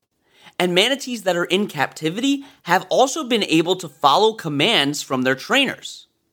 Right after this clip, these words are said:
As I mentioned earlier, manatee populations are really struggling right now. They're marked as endangered by the I U C N Red List,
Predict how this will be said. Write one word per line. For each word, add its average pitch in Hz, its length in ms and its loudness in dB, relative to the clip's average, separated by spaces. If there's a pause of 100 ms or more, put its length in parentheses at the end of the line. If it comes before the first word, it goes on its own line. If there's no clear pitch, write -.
(800)
As 247 180 2
I 294 120 4
mentioned 220 400 -2
earlier, 147 500 2 (220)
manatee 254 460 0
populations 135 840 -2
are 131 140 2
really 170 320 -2
struggling 185 580 0
right 92 160 -2
now. 87 280 -6 (760)
They're 175 160 2
marked 185 460 2
as 170 180 -2
endangered 139 580 0
by 110 140 4
the 117 200 -4
I 120 120 4
U 127 180 0
C 120 240 -6
N 110 200 0
Red 107 160 0
List, - 340 -12